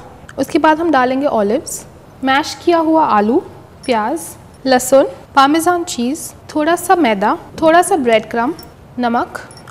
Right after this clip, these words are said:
और basil के पत्ते। इन सबको हम अच्छी तरह से mix कर लेंगे ताकि एक नरम सा डो बन जाए। ये डो अच्छी तरह से बन गया है और अब हम इस mixture का छोटे छोटे balls बना देंगे।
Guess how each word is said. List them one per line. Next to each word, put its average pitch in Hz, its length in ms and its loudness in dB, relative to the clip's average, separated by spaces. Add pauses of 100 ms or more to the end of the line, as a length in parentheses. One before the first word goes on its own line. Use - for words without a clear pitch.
और 277 80 4
basil 269 380 2
के 277 100 -6
पत्ते। - 340 -6 (720)
इन 392 140 4
सबको 415 380 4
हम 415 220 2
अच्छी 320 220 4
तरह 415 200 6
से 415 140 -2
mix 320 280 -2
कर 277 160 2
लेंगे 220 380 0 (360)
ताकि 294 280 4
एक 392 120 2
नरम 302 300 4
सा 359 160 4
डो 269 180 4
बन 226 240 2
जाए। 175 260 -4 (380)
ये 302 140 6
डो 294 200 4
अच्छी 320 280 2
तरह 349 200 2
से 370 120 0
बन 254 280 2
गया 269 160 4
है 320 220 0 (340)
और 277 140 8
अब 330 280 2
हम 349 260 -2
इस 349 160 -2
mixture 302 340 0
का 359 80 2
छोटे 320 240 0
छोटे 311 160 0
balls 240 340 4
बना 208 280 0
देंगे। 180 400 -6